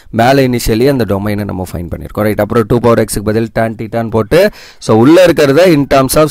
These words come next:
sin theta-வை மாத்துறோம். அதுக்கப்புறம் theta-ல இருந்து tan inverse of-னு எடுத்துட்டு வரோம். அதை டிஃபரன்ஷியேட் பண்ணா you will get the answer. Right? So that's all for, uh, this example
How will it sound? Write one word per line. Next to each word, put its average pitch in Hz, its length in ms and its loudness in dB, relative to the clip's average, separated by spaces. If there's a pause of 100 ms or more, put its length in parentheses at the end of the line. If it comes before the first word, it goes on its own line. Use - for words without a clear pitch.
sin 127 240 2
theta-வை 123 360 2
மாத்துறோம். 135 360 2
அதுக்கப்புறம் 127 480 0
theta-ல 120 400 2
இருந்து 131 220 0 (100)
tan 113 220 0
inverse 110 300 -6
of-னு 107 240 -4
எடுத்துட்டு 104 280 -2
வரோம். 143 180 0 (520)
அதை 113 200 2
டிஃபரன்ஷியேட் 107 520 -2
பண்ணா 92 160 -6
you 127 100 0
will 92 160 -4
get 78 180 -8
the 82 120 0
answer. 78 280 -4 (140)
Right? 147 160 2 (340)
So - 60 -2 (100)
that's 107 220 0
all 143 240 2
for, 127 160 2
uh, 104 100 2 (100)
this 104 220 -4
example 113 500 -2